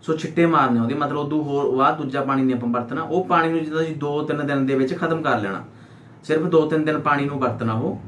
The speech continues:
ਜੋ ਘੜੇ ਦੇ ਵਿੱਚ ਰੱਖਿਆ ਹੋਇਆ ਪਾਣੀ ਆ, ਉਹ ਉਦੋਂ ਬਾਅਦ ਫਿਰ ਹੋਰ ਬਣਾ ਲਓ। ਸੋ ਇਹ ਨਿਯਮਿਤ ਰੂਪ ਨਾਲ ਤੁਸੀਂ ਲਗਾਤਾਰ ਕੁਝ ਦਿਨ ਇਹਦਾ ਕਰੋ ਪ੍ਰਯੋਗ। ਬਿਲਕੁਲ ਤਾਂ ਹੰਡਰਡ ਪਰਸੈਂਟ ਮੈਂ ਕਹਿ ਸਕਦਾ,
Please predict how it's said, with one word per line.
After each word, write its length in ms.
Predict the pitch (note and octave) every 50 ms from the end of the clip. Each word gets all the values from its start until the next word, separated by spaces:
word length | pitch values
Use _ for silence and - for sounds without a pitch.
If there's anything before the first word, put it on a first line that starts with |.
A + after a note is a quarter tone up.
| - - - - - -
ਜੋ 160 | A#2 C#3 D3
ਘੜੇ 200 | D3 F3 E3 D3+ C#3
ਦੇ 60 | C3+
ਵਿੱਚ 160 | C3+ B2+ B2
ਰੱਖਿਆ 260 | B2+ C3 - - C#3
ਹੋਇਆ 140 | C3 B2+ -
ਪਾਣੀ 300 | C3 A#2+ A2+ A2 G#2 G2
ਆ, 60 | F2 E2+ - - - - - - - - - - - - - A#2+
ਉਹ 340 | C#3+ D#3+ E3+ - - - - -
ਉਦੋਂ 220 | D#3+ D#3 E3 E3+
ਬਾਅਦ 160 | F3 F#3 F#3+
ਫਿਰ 100 | F#3 F#3 F3
ਹੋਰ 220 | D#3+ C#3+ C3+ B2
ਬਣਾ 260 | A#2 A#2+ A#2 A2+ A2
ਲਓ। 140 | G#2+ G#2 - - - - - - - -
ਸੋ 120 | - F#3+
ਇਹ 80 | G3 F#3
ਨਿਯਮਿਤ 260 | F3 F3 F3 E3+ F#3
ਰੂਪ 200 | F3+ F3+ F3 E3+
ਨਾਲ 180 | E3+ E3+ E3+ E3+
ਤੁਸੀਂ 180 | E3+ E3 F3 D#3+
ਲਗਾਤਾਰ 500 | D#3 D3+ D3+ D3+ D3+ D#3 D#3 D#3 D#3 D#3
ਕੁਝ 220 | D#3 D#3 D#3 D3+ D3
ਦਿਨ 140 | C#3+ D3 D3
ਇਹਦਾ 200 | D3 D#3+ F3 F3 - - - -
ਕਰੋ 220 | - C#3+ C#3 C#3+ C#3+
ਪ੍ਰਯੋਗ। 500 | C#3+ D3+ C3+ C#3 C#3+ C#3+ C#3+ C#3+ C3+ B2
ਬਿਲਕੁਲ 380 | B2 D3 D#3+ E3+ E3+ F#3 F3+ E3+
ਤਾਂ 80 | E3
ਹੰਡਰਡ 260 | D#3 D3 C#3 D3+ D#3+ D#3
ਪਰਸੈਂਟ 260 | D#3 E3 E3 D#3 D3+
ਮੈਂ 140 | D#3 D#3 D3
ਕਹਿ 180 | C#3+ C#3+ D3 D#3+
ਸਕਦਾ, 400 | F3+ E3+ D#3+ E3 F3 G3 -